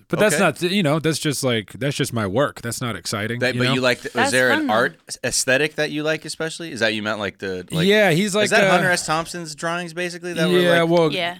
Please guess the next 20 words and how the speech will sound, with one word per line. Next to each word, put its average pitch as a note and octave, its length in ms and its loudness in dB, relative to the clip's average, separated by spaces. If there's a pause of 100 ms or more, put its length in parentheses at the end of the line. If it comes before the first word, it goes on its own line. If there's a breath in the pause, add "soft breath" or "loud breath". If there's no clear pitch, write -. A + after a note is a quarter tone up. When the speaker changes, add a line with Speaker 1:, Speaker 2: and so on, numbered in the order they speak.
(160)
Speaker 1:
you're D3 140 0
right. C3 200 2
The C#3 100 -4
guy D3+ 200 2
who D3+ 80 0
came C#3 200 -4
up B2+ 160 -4
with G2+ 140 -6
Gonzo, A2 640 -4
I A2+ 80 -12
can't C3+ 180 -6
remember A#2 220 -6
his G#2+ 140 -4
name. A2+ 240 -4
He's A2 180 -6
an G#2 100 -6
artist, G#2+ 480 -8 (160)
but, A2 220 -6
uh, F#2+ 460 -8 (480)
he, A2 460 -10